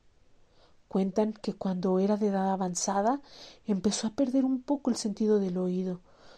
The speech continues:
por lo que le recomendaron el uso de un aparato auditivo para incrementar el sonido de quien habla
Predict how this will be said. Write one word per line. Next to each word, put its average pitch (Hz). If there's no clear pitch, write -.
por 202
lo 202
que 214
le 196
recomendaron 190
el 196
uso 240
de 190
un 214
aparato 196
auditivo 196
para 196
incrementar 196
el 233
sonido 202
de 196
quien 185
habla 220